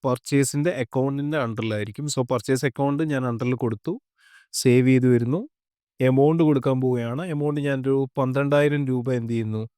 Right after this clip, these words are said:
കൊടുക്കുന്നു. So, ഡെബിറ്റ് ആണ്. സേവ് ചെയ്യുന്നു. ഇനി അടുത്തതായിട്ട് ഞാനൊരു സെയിൽ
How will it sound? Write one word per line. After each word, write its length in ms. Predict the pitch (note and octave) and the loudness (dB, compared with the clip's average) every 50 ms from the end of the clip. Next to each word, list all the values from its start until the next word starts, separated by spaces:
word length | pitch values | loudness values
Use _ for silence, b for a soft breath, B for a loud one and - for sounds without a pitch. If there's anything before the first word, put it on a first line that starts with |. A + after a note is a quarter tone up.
| _ _ _ _ _ _ | _ _ _ _ _ _
കൊടുക്കുന്നു. 460 | - A2+ A#2 G#2 - A#2 G#2 A#2 C#3 G3+ - _ _ _ _ _ _ _ _ _ _ _ _ _ _ | 0 0 0 0 0 -2 -2 -2 -4 -6 -8 _ _ _ _ _ _ _ _ _ _ _ _ _ _
So, 180 | - - A#2+ A#2 | -8 -4 -2 0
ഡെബിറ്റ് 400 | A#2 A2+ G#2+ G#2+ A2 - - A#2+ | 0 0 -2 -2 -6 -6 -4 -2
ആണ്. 220 | A2+ A2+ A#2 C#3+ G#3+ - _ _ _ _ _ _ _ _ _ _ _ | -2 -2 -2 -4 -6 -10 _ _ _ _ _ _ _ _ _ _ _
സേവ് 320 | - - - F#3 F#3 F3 D#3+ | -2 2 4 6 6 6 4
ചെയ്യുന്നു. 300 | C#3+ A2 G2+ G2+ F#2+ - - _ _ _ _ _ _ _ _ _ _ _ _ _ _ _ _ _ _ _ _ _ _ _ _ _ _ _ _ _ _ - | 2 2 0 -4 -6 -10 -16 _ _ _ _ _ _ _ _ _ _ _ _ _ _ _ _ _ _ _ _ _ _ _ _ _ _ _ _ _ _ 2
ഇനി 120 | A#3+ B3 C4 | 4 4 6
അടുത്തതായിട്ട് 680 | A#3+ A3 G#3 G3+ - B3 A#3 A3+ G#3+ F#3+ D#3+ E3+ F#3+ G3 F#3+ - - | 6 4 2 2 0 2 2 4 4 4 2 2 0 0 -2 -4 -4
ഞാനൊരു 400 | F#3 F#3 F#3+ F#3+ F#3+ F#3+ F#3 F#3 F#3 F#3 F3 b b b b b b b b b | -4 -2 0 0 2 4 4 4 4 4 0 b b b b b b b b b
സെയിൽ 560 | - - - - - G3+ G3+ A3 A#3 A#3+ A#3+ | -20 -18 -8 -2 0 2 2 4 4 2 2